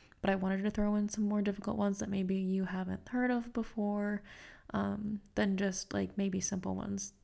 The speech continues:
that you've already heard before. Um, but I'm gonna get into it now just so we can have as much time as possible. Some of them I'm gonna go quicker, some of them I'm gonna go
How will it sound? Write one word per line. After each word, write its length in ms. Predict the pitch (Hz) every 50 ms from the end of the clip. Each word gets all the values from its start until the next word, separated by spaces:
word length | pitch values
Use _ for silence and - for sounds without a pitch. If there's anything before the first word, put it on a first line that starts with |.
| - _ _ -
that 280 | 190 196 208 - -
you've 220 | 220 202 190 185 -
already 320 | - - - 196 202 196
heard 240 | 190 190 190 190 190
before. 420 | - - - - - - - 196 - - - - - - - - - - - - - - - -
Um, 500 | - 190 190 190 190 190 185 190 202 202 - - - - - - - - - - - - - - - - - - - - - -
but 140 | - 196 185
I'm 60 | 180
gonna 120 | 196 220 247
get 140 | 294 302
into 240 | 311 311 302 - 302
it 80 | 302 294
now 400 | 269 254 254 254 254 254 254 254 - - - - - - - _
just 400 | - 220 220 220 220 - - -
so 340 | - 220 214 202 202 202 196
we 240 | 196 190 185 185 185 -
can 280 | - - 202 190 190 190
have 200 | 185 185 185 185
as 80 | 185 180
much 180 | 180 185 180 -
time 180 | - 185 175
as 100 | 170 170
possible. 720 | - - - 247 254 - - 233 220 233 226 226 220 226 - - - - - - _
Some 180 | - - 220 220
of 100 | 214 214
them 100 | 214 208
I'm 80 | 202
gonna 140 | 196 196 185
go 540 | 185 185 185 185 185 185 190 180 180 190 - - - - -
quicker, 440 | - - 269 - 262 254 254 254 247
some 180 | - 214 196
of 60 | 196
them 220 | 190 190 185 180 180
I'm 80 | 180
gonna 180 | 175 180 185 190
go 480 | 185 185 190 190 185 180 180 180 180